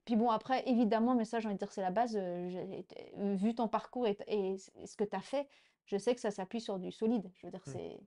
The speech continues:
Speaker 1: t'as des exemples et puis t'as beaucoup, t'as accompagné beaucoup de gens, donc t'as aussi toujours plein d'exemples.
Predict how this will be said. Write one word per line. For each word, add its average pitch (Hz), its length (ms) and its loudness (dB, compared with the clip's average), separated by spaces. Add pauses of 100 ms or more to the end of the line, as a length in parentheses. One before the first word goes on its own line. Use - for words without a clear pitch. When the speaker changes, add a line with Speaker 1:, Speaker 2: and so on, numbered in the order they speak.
(140)
Speaker 1:
t'as 202 80 0
des 196 200 4
exemples 226 440 2
et 208 80 -6
puis - 140 -16
t'as 202 120 -2
beaucoup, 226 480 2 (160)
t'as 202 160 -4
accompagné 214 360 0
beaucoup 202 240 0
de 202 40 0
gens, 269 140 2
donc 220 160 0
t'as 196 80 -4
aussi 202 200 -4
toujours - 180 -6
plein 220 160 -2
d'exemples. 220 420 -2